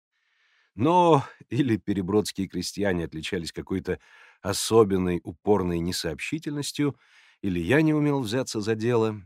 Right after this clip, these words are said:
Отношения мои с ними ограничивались только тем, что, увидев меня, они еще издали снимали шапки, а, поравнявшись со мной, угрюмо произносили «Гай Бух!»,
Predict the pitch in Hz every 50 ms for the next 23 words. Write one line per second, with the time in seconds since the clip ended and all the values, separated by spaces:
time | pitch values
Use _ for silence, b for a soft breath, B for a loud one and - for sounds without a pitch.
0 | - _ _ - 113 - 127 127 123 - 196 202 180 165 143 135 135 131 - -
1 | 135 135 131 117 95 92 104 110 131 135 - - 120 - 110 101 - - 107 -
2 | - 104 - - 147 131 - - - 98 98 95 95 117 113 147 - - 90 90
3 | 104 123 143 147 135 117 b b b b b b b b b 95 104 113 120 120
4 | 107 - - 117 120 110 - 123 127 123 107 90 85 95 90 87 - 95 87 92
5 | 95 90 87 - - - 156 156 131 _ - 101 95 - B B B B B B
6 | B B 90 76 101 98 98 95 127 165 175 - - 104 92 - - 92 90 92
7 | 90 90 90 90 - 107 87 92 123 147 139 120 - 107 107 101 90 98 98 -
8 | - - 117 110 113 110 95 - - _ _ - 123 160 175 170 156 143 165 185
9 | 175 131 - - -